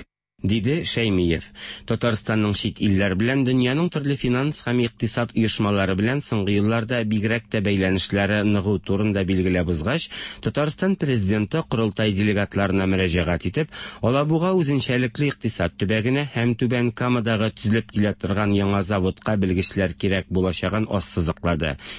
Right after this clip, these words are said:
Һәм читтән башкалар килгәнче, бу урыннарга татар яшьләре килеп урнашсын иде дигән теләген дә әйтте.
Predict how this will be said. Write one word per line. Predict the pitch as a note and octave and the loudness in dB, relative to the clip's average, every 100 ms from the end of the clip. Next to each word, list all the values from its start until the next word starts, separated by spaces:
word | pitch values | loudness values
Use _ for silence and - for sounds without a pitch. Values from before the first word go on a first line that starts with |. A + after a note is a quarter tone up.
| - | -4
Һәм | G#2 G2 | 0 0
читтән | - F#2+ - F#2+ E2+ | 0 -2 0 2 2
башкалар | F2+ - F2+ F2 | 0 0 0 0
килгәнче, | - G2 G#2 B2 - F#3 - - - | 0 0 2 0 0 -2 -2 -12 -4
бу | C#3+ G3+ | 2 4
урыннарга | D#3+ A#2+ A2+ G#2 A#2 C3+ | 4 2 2 0 0 -2
татар | A2 - A#2 | -2 -2 0
яшьләре | A2+ G#2+ - F#2 F#2+ | 0 -2 0 0 0
килеп | - G2+ G2 - | 0 0 0 0
урнашсын | F#2+ F2+ F2 - G#2+ G#2 | 0 2 0 -2 -4 -2
иде | F2 F#2 | -2 0
дигән | F2+ G2 G2+ F#2+ | 0 0 0 0
теләген | - G2 F2+ F2+ E2+ | 0 0 2 0 2
дә | E2+ | 0
әйтте. | D#2+ - - D#2+ C#2 | -2 -6 -6 -4 -4